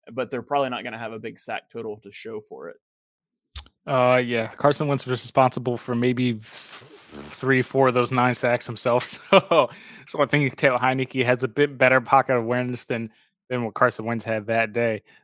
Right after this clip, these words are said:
Speaker 2: Uh, many Eagles fans will be upset that Carson Wentz in his return to Philadelphia. Well, not really, because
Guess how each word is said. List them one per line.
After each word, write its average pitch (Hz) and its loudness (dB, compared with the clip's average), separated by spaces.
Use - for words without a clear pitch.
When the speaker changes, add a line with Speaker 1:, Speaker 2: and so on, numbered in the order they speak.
Speaker 2:
Uh, 110 -2
many 135 -4
Eagles 139 -6
fans 135 -8
will 123 -10
be 127 -2
upset 123 -6
that 120 0
Carson 117 -8
Wentz 113 -6
in 113 -6
his 107 -8
return 113 -4
to 110 -8
Philadelphia. 113 -4
Well, 147 8
not 135 2
really, 104 -6
because 110 -8